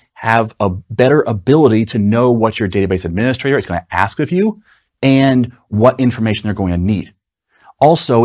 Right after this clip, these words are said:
if you know it, you can have better conversations around how this data works. So another argument might be, "Well, Tim, I use a O R M,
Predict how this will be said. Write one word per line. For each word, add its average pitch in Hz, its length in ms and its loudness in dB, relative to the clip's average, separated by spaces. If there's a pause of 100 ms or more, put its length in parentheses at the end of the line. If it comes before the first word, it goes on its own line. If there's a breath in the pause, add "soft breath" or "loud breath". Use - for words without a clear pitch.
if 123 200 2
you 110 200 2
know 131 340 2
it, 117 220 2 (260 soft breath)
you 127 160 4
can 135 120 2
have 120 360 -2
better 123 200 2
conversations 120 1080 -2
around 110 600 0 (160)
how 110 380 0
this 104 240 0
data 90 280 -2
works. - 560 -8 (1080)
So 131 400 2 (440 loud breath)
another 127 400 4
argument 117 260 2
might 110 180 -2
be, 110 180 2
"Well, 123 340 4
Tim, 131 480 0 (340 soft breath)
I 131 220 4
use 120 600 2 (100)
a 104 500 -2 (180)
O 113 200 4
R 104 180 4
M, 90 200 -2